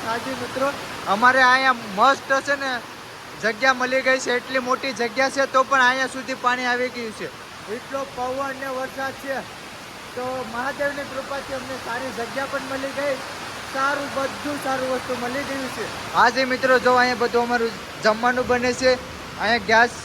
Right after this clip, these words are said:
ચાલુ કરે છે, તો ચાલો જો વરસાદ ભાઈ, ફૂલ વરસાદ છે, ફૂલ થી ફૂલ. જો વીજળી ને,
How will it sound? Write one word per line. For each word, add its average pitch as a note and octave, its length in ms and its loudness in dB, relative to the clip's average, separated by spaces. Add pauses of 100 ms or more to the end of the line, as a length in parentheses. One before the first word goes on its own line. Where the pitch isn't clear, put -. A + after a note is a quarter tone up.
(100)
ચાલુ A#3+ 260 6
કરે B3 280 4
છે, B3+ 240 4 (380)
તો A3 120 0
ચાલો A#3 420 4
જો A3+ 200 2
વરસાદ G#3 460 -2 (1200)
ભાઈ, A#3 220 8
ફૂલ C#4 500 6
વરસાદ C4+ 460 4
છે, B3+ 260 -2
ફૂલ A#3+ 340 -4
થી B3+ 180 -4
ફૂલ. A3 320 -2 (2500)
જો A3+ 180 0
વીજળી A#3 680 -6
ને, G3+ 180 -6